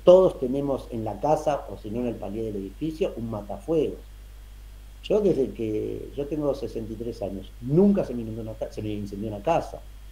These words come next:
Y siempre tuve un matafue-, toda mi vida tuve un matafuegos al alcance de la mano. Entonces lo que decís es cierto, Javier,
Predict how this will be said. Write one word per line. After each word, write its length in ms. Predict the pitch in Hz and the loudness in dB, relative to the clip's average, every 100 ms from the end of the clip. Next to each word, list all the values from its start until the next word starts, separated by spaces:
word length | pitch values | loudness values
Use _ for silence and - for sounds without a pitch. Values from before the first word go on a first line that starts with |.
| - - - - | -16 -16 -16 -14
Y 100 | 117 | -10
siempre 380 | 107 175 180 156 | 6 10 10 8
tuve 140 | 143 | 6
un 100 | 131 | 4
matafue-, 340 | 123 110 - 127 | 4 0 -4 2
toda 180 | 170 170 | 8 8
mi 100 | 156 | 6
vida 180 | 139 185 | 4 4
tuve 140 | 139 | 4
un 60 | 120 | 2
matafuegos 600 | 113 117 - 131 123 - | -2 -4 -2 -2 -2 -4
al 100 | 107 | -6
alcance 380 | 107 110 110 110 | -4 -6 -6 -4
de 100 | 107 | -4
la 100 | 110 | 0
mano. 340 | 147 151 110 - - - | 2 2 2 -6 -14 -10
Entonces 420 | 117 113 156 156 135 | -2 6 6 6 4
lo 140 | 131 | 4
que 100 | 135 | 4
decís 320 | 127 208 202 | 2 2 4
es 160 | 208 - | 4 2
cierto, 540 | 196 214 175 - 117 - | 4 6 6 -2 -8 -4
Javier, 420 | 117 120 113 | -2 0 0